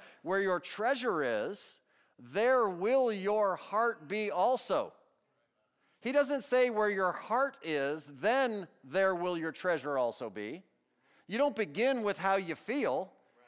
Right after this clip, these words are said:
You begin with how you invest. If you play the stock market and you invest in certain stocks,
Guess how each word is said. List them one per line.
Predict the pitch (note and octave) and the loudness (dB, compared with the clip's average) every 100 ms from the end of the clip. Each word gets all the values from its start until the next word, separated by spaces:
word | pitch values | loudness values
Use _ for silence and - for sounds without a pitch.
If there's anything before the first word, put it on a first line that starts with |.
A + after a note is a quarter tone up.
| _ | _
You | E3+ A3 | -8 -6
begin | G3+ G3+ D3 A#3+ D4+ B3 | -4 -4 -2 2 2 2
with | G#3+ G3 | 0 2
how | G3+ | 2
you | A3+ A3 | 2 2
invest. | G#3 E3+ C#4 D#3+ - - - _ _ _ _ G#2 _ C3 _ _ _ _ _ B2+ _ _ _ _ _ _ _ _ _ _ | -2 2 2 2 0 -10 -18 _ _ _ _ -20 _ _ _ _ _ _ _ _ _ _ _ _ _ _ _ _ _ _
If | - E3 | -8 -6
you | A#3 | -4
play | A#3+ A3+ A3+ | -2 2 2
the | G#3 | 2
stock | - A3 A3+ F3 | 2 2 2 0
market | E3+ F3+ F#3 | 0 0 -2
and | E3 E3+ | -4 -4
you | F#3+ | -4
invest | E3+ B2 F3+ A3+ - | -4 -2 2 2 0
in | F3+ | -8
certain | D#3+ G#3 G3+ D#3 | -4 -4 -4 -6
stocks, | - G#3+ G#3+ G2+ - - - | -2 2 2 -2 -8 -16 -16